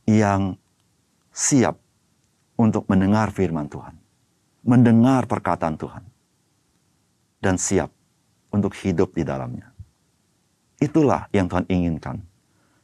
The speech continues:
ketika Tuhan memanggil kita berdekat kepada Dia.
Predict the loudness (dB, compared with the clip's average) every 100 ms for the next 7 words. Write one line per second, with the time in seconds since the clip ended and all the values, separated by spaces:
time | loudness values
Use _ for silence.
0 | -8 -4 -2 -2 -2 -2 0 0 0 0
1 | -2 -2 -6 -6 -12 _ _ _ _ _
2 | _ _ _ -4 -4 -2 -6 -6 -8 -8
3 | -8 -8 -12 -16